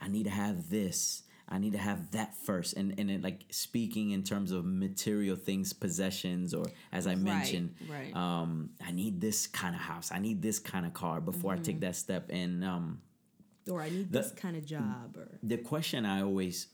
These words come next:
Speaker 1: pose back, and it's not a bad thing what they're saying. I don't, I don't
Speaker 2: Mm-hmm.
Speaker 1: wanna make people feel bad for saying those
Speaker 2: Right,
Speaker 1: things.
Speaker 2: right.
Speaker 1: But here's, here's just a question that I pose back. What were to happen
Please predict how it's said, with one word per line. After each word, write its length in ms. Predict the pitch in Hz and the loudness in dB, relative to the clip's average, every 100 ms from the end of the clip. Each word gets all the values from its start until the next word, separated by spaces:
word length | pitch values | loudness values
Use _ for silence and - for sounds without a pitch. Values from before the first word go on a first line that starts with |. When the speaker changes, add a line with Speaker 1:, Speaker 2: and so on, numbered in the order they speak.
| - | -12
Speaker 1:
pose 380 | - 101 92 82 | -2 0 2 0
back, 400 | 90 90 85 - | 0 0 0 -2
and 80 | 95 | -2
it's 140 | 95 | 0
not 160 | 131 131 | 0 0
a 40 | |
bad 380 | 104 113 120 120 | 0 0 -2 -2
thing 180 | 151 92 | -2 0
what 140 | 85 | 0
they're 100 | 80 | -2
saying. 380 | - - - - | -4 -6 -8 -10
I 120 | - | -8
don't, 0 | |
I 240 | - - 175 | -4 -2 0
don't 100 | 175 | 0
Speaker 2:
Mm-hmm. 160 | 175 156 | 0 2
Speaker 1:
wanna 140 | 107 | 2
make 180 | 104 98 | 2 2
people 220 | 104 95 | 0 0
feel 140 | 87 95 | 0 0
bad 240 | 95 95 | 2 0
for 60 | 90 | 0
saying 300 | - 113 117 | 0 2 2
those 160 | 80 | 0
Speaker 2:
Right, 100 | 80 | 0
Speaker 1:
things. 220 | 82 80 73 | -2 -2 -4
Speaker 2:
right. 80 | 196 - - - | -8 -10 -14 -4
Speaker 1:
But 120 | 101 | -2
here's, 340 | - 143 123 87 - | 2 2 2 -2 -8
here's 260 | 104 139 127 | -2 0 2
just 200 | 131 123 | 0 0
a 40 | |
question 600 | - - 123 120 - 95 | -4 0 0 2 2 2
that 100 | 92 | 2
I 120 | 92 | 0
pose 360 | 90 - 98 90 | 0 0 0 0
back. 460 | 87 87 80 - - - - - - _ _ _ _ _ _ _ _ _ | -2 -2 -2 -6 -16 -20 -20 -20 -20 _ _ _ _ _ _ _ _ _
What 560 | 107 104 113 139 139 - - | 0 2 2 2 0 -6 -4
were 300 | 107 110 104 | 0 2 2
to 80 | |
happen 840 | 95 95 107 107 - 87 82 87 | 2 0 0 0 0 0 0 -2